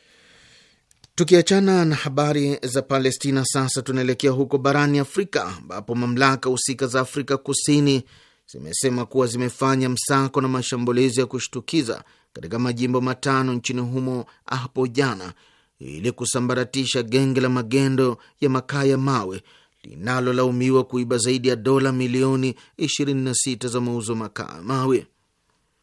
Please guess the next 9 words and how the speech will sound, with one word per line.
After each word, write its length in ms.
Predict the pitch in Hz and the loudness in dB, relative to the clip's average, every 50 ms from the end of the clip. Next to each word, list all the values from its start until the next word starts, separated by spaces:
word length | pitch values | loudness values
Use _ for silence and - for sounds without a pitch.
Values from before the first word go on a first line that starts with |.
| _ - - - _ _ - | _ -20 -20 -20 _ _ -18
Mamlaka 440 | 67 67 76 92 120 123 110 - | -16 -12 -8 -4 -4 -4 -2 0
ya 40 | 127 120 | -2 0
ushuru 300 | 113 - 135 135 123 131 | 0 0 2 2 2 2
na 100 | 127 123 | 2 0
mapato 520 | 123 123 104 - 135 131 127 113 120 120 | -2 -2 2 2 2 2 2 0 -2 -4
Afrika 340 | 120 - - 131 110 123 120 | -4 -4 -6 -4 -4 -4 -6
Kusini 480 | - - 117 - - 139 135 131 131 | -6 -6 -8 -4 -2 0 0 2 2
imeeleza 520 | 131 123 123 120 120 120 131 135 123 117 127 | 0 0 0 0 2 2 2 2 2 0 -4
kuwa 320 | - - 131 117 92 82 | -2 -2 -2 -2 -2 -6